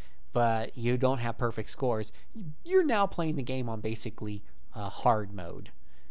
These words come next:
And if you want to play it on super hard mode, just put your stats down even further,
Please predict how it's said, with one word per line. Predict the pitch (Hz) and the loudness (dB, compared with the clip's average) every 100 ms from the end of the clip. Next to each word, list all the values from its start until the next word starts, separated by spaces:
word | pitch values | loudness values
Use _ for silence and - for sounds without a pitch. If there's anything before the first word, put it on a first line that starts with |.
| - - | -2 -2
And | 127 117 113 113 113 113 | 0 0 2 2 0 0
if | 113 113 110 | 0 0 0
you | 113 | 0
want | 110 113 | 0 0
to | |
play | 107 120 | 2 2
it | 113 | 2
on | 110 | 2
super | 170 247 | 4 4
hard | 165 120 | 4 4
mode, | 117 113 107 | 2 2 2
just | 101 131 - - | 0 0 -2 -2
put | 113 | -2
your | - | -2
stats | - 98 98 | -2 -2 -2
down | - 95 101 | -2 -2 -4
even | 95 - | -4 -4
further, | - - - | -4 -2 -4